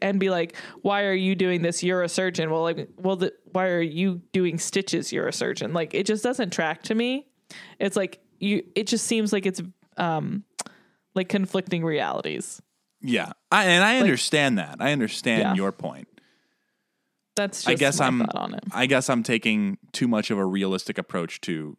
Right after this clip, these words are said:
Speaker 2: this particular scenario. But, uh, don't get me wrong. I'm on Bailey's side.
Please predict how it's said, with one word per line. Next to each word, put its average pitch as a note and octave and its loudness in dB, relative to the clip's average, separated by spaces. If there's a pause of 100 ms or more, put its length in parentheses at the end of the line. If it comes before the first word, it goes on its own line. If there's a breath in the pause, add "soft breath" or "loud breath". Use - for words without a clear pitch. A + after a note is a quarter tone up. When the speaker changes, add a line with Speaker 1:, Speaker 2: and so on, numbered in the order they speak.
Speaker 2:
this G2 -4
particular E2 -8
scenario. D2+ -8
But, A2 -2 (320 loud breath)
uh, B2+ 2
don't G3 6
get A3 6
me C3+ 6
wrong. F2+ 4
I'm G3 6
on B2 4 (240)
Bailey's B2 2
side. F2 0